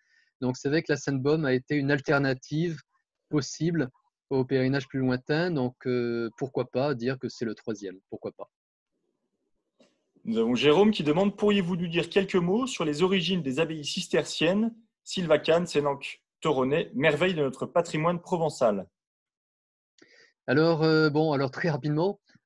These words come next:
Speaker 1: euh, Sénanque est une sœur de, du Toronnet. Les deux ont été fondés par l'abbaye de Mazan, elle-même fondée par l'abbaye de Bonnevaux, elle-même fondée par l'abbaye de Cîteaux. Donc, nous sommes des, euh, à la quatrième génération de cisterciens.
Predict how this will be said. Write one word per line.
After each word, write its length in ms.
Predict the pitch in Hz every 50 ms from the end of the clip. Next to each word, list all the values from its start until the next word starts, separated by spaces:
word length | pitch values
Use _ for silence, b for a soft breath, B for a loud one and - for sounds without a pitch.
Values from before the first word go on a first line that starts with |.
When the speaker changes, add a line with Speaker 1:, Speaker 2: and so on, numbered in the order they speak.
| _ -
Speaker 1:
euh, 180 | 139 143 147 139
Sénanque 520 | - - 180 175 180 190 202 220 214 -
est 120 | 170 -
une 100 | 165 160
sœur 480 | 151 - - - - 196 202 202 190 170
de, 1040 | 143 131 151 156 151 151 151 151 147 143 143 139 139 135 135 135 135 131 135 131 127
du 220 | 123 120 143 139 -
Toronnet. 640 | - 156 147 131 139 139 139 139 143 156 185 220
Les 160 | 208 170 151 143
deux 280 | 135 127 151 190 202
ont 120 | 208 180 160
été 200 | 156 156 165 143
fondés 320 | - - 156 147 156 -
par 140 | - 147 135
l'abbaye 280 | 139 139 135 139 143
de 80 | 131 139
Mazan, 460 | 135 143 151 151 127 156 160 190 208 _ _ _ _ _ _ _ _ _ _ -
elle-même 400 | 135 147 151 151 160 165 170 151
fondée 340 | - - 151 151 143 156 143
par 120 | - 139
l'abbaye 280 | 131 131 131 131 139 127
de 100 | 131 120
Bonnevaux, 640 | 113 110 143 160 156 135 127 147 160 180 196 214 202 -
elle-même 360 | 147 139 143 151 165 180 247
fondée 240 | - - 139 147 160
par 140 | 151 147 131
l'abbaye 240 | 135 131 139 156
de 80 | 151 131 -
Cîteaux. 460 | - - - 165 - - 123 110 104
Donc, 180 | 110 120 123 127
nous 100 | - 135
sommes 340 | 127 - - 156 160 160 143
des, 300 | 127 135 135 131 131 120 b b b b b b b _ _ -
euh, 280 | 123 123 123 123 127
à 60 | 127 127
la 120 | 131 127
quatrième 520 | - - - 190 190 - - 160 160 165
génération 760 | 143 143 143 139 135 123 127 123 - - - - 143 143 147 147
de 140 | 139 127 123
cisterciens. 720 | - - 131 123 - - 123 - - - - 143 165